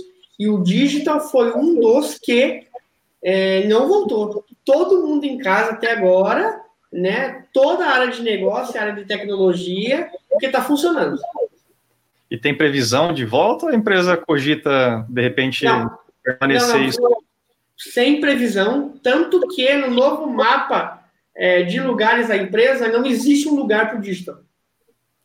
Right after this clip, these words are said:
Speaker 1: Então, <laughs> se um dia voltar, não sei se a gente vai ir pra um cowork, se a gente,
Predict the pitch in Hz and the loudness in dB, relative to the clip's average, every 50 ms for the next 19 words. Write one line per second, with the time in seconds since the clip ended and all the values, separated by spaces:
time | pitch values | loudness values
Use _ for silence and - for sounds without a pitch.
0 | _ 190 - - 240 262 285 277 - - - - 285 302 330 339 349 349 339 285 | _ -8 -2 0 2 2 2 2 0 -2 -2 0 0 2 4 4 4 4 2 2
1 | - 262 285 330 320 277 247 269 277 269 247 240 240 - 277 277 320 381 370 - | 0 0 2 2 2 2 4 4 4 4 4 0 0 0 2 2 4 2 0 0
2 | - 339 - - - _ - - _ _ - 294 - - 196 180 - - - 165 | -2 -4 -6 -6 -14 _ -20 -20 _ _ -12 -12 -4 -2 0 0 0 0 0 -2
3 | - - - 403 370 294 - - 294 262 247 - 294 269 254 247 254 269 277 - | 0 0 2 2 2 2 2 0 0 0 0 0 2 2 2 2 0 -2 -4 -6
4 | 285 262 247 226 - 254 240 214 202 196 202 220 240 269 269 262 233 - - 233 | -6 -8 -8 -4 0 0 2 2 2 2 2 4 4 4 4 2 0 -4 -8 -8
5 | 202 190 185 185 185 208 196 180 190 214 233 240 233 - - 240 226 208 196 185 | -4 -4 -4 -4 -4 -6 -6 -4 -4 -6 -6 -6 -10 -10 -10 -6 -4 -2 0 0
6 | 180 180 - - | -2 -2 -8 -14